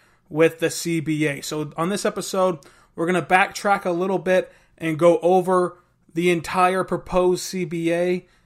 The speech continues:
what we like, what we dislike about the C B A. Also gonna talk about the N F L Combine, which is getting underway right now in terms of the interview process,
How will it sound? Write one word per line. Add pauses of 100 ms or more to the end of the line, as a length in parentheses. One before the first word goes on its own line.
(160)
what
we
like,
what
we
dislike
about
the
C
B
A. (340)
Also
gonna
talk
about
the
N
F
L
Combine, (320)
which
is
getting
underway
right
now (240)
in
terms
of
the
interview
process,